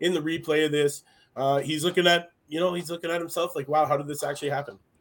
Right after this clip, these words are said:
Uh, you know, big things. Really, really big. Hey, shout out to Carl. Thanks for tuning in, man. We're just gonna show you some of these, uh, slides from this brilliant knockout. And this is the finish here, man. This is the finish.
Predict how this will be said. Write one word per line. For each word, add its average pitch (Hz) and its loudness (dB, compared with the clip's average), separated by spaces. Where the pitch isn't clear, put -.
Uh, 131 -4
you 135 -6
know, 135 -2
big 147 -8
things. - -6
Really, 175 4
really 165 0
big. 147 0
Hey, 175 2
shout 170 2
out 170 2
to 151 -8
Carl. 170 4
Thanks 165 -2
for 151 -10
tuning 165 0
in, 165 0
man. 165 0
We're 143 -6
just 151 -12
gonna 151 -4
show - -2
you 165 -2
some 165 -2
of 156 -6
these, 156 -6
uh, 143 2
slides 165 4
from 151 0
this 143 -2
brilliant 156 2
knockout. 165 2
And 175 -2
this 226 2
is 254 0
the 226 0
finish 262 2
here, 123 -2
man. 104 -16
This 165 -6
is 180 -6
the 151 -16
finish. 175 -4